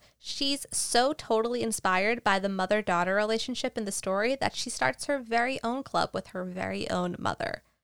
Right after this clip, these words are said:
Now you can read the book that Lizzie loved. This edition even comes with Lizzie's own personal comments, doodles, and thoughts in the margins. Plus,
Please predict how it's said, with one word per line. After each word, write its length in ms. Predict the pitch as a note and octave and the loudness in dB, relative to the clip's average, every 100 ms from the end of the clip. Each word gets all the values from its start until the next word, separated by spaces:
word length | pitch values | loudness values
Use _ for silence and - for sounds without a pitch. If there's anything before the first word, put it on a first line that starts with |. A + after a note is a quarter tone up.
| _ _ | _ _
Now 400 | A#3 C4 A3 A3 - | 2 4 4 2 -2
you 240 | G#3 D4 | -2 -2
can 200 | E4 A#3+ | 0 0
read 180 | F#3 F3 | 0 0
the 80 | F#3+ | 2
book 240 | F3+ F#3+ | 2 2
that 160 | G#3 E3+ | 0 0
Lizzie 280 | F#3 F#3 G3+ | -2 -2 -2
loved. 440 | F3+ - - - _ _ _ C4 | 2 2 0 -8 _ _ _ -2
This 120 | D4+ | 0
edition 360 | A#3 A#3 C4 | 2 2 0
even 280 | B3 A3 A3+ | 0 -2 -2
comes 220 | A#3 A#3 | -2 -2
with 140 | A3+ G3+ | -2 -2
Lizzie's 380 | G3 A3 A3+ - | -4 -4 -6 -4
own 300 | - G#3 A#3+ | 0 0 0
personal 440 | - A3 A3 A3+ A3 | 0 0 0 0 -2
comments, 640 | - G3 F#3 - - - | -2 -2 0 -2 -8 -12
doodles, 540 | F#3+ G3 F#3 F3+ F#3 - - | -10 -6 -2 0 -2 -6 -4
and 160 | G#3 | -4
thoughts 380 | - - - - | 0 0 0 -4
in 120 | G3 | -4
the 60 | F#3 | -2
margins. 640 | F3+ - - - - - _ _ _ _ | 0 -2 -4 -10 -12 -16 _ _ _ _
Plus, 420 | F4+ D4 - | 2 2 2